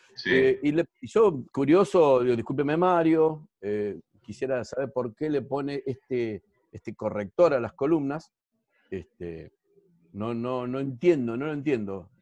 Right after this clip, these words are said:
Speaker 2: Este, entonces,
Speaker 1: Mm.
Speaker 2: él me explicó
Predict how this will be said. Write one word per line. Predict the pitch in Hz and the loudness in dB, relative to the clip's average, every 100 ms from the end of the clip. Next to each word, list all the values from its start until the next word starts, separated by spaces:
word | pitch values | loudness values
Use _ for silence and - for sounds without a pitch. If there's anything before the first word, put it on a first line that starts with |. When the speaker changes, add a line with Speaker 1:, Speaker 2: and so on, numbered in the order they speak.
| _ | _
Speaker 2:
Este, | 87 85 - - | -16 -16 -16 -14
entonces, | 123 170 170 | -6 -2 -2
Speaker 1:
Mm. | 90 87 - _ _ | -4 -8 -18 _ _
Speaker 2:
él | 175 196 | -2 0
me | 190 | -2
explicó | - 156 123 123 - | -2 -6 0 -2 -2